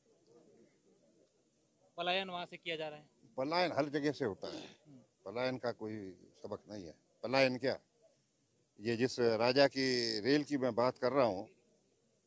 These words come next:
Speaker 2: राजा की रेल की बात कर रहा हूँ, so मीरपुर खास से लेके हैदराबाद और हैदराबाद से कराची, पर मीरपुर खास से हैदराबाद आप इस,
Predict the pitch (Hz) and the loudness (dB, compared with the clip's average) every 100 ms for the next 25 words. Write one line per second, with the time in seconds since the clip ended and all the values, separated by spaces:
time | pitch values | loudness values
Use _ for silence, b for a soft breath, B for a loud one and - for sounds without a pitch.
0 | _ - 113 123 117 120 113 127 120 120 | _ -4 0 0 0 -2 -2 -2 -2 -2
1 | 117 117 127 120 120 95 120 _ _ _ | 0 0 -2 0 0 -2 -8 _ _ _
2 | _ _ _ _ _ _ _ - 101 98 | _ _ _ _ _ _ _ -10 -4 -2
3 | 98 95 90 - _ _ _ _ _ _ | -2 -2 -4 -10 _ _ _ _ _ _
4 | 92 120 131 156 - 131 135 - 131 123 | -6 -4 0 -2 0 0 0 0 -2 2
5 | 127 - 123 120 127 117 107 120 110 87 | 0 0 0 2 2 0 0 0 0 -4
6 | 76 _ _ - - _ _ _ _ _ | -10 _ _ -20 -20 _ _ _ _ _
7 | _ _ _ _ _ _ _ _ 85 95 | _ _ _ _ _ _ _ _ -12 -6
8 | 104 123 120 110 110 117 113 - 85 - | 0 0 0 -2 -6 -4 -4 -6 -16 -14
9 | 85 107 131 160 - 120 123 135 113 104 | -8 -4 -2 -2 -4 -4 -2 -2 -2 0
10 | 127 131 123 117 117 - - 135 | 0 2 2 2 0 -2 -6 -12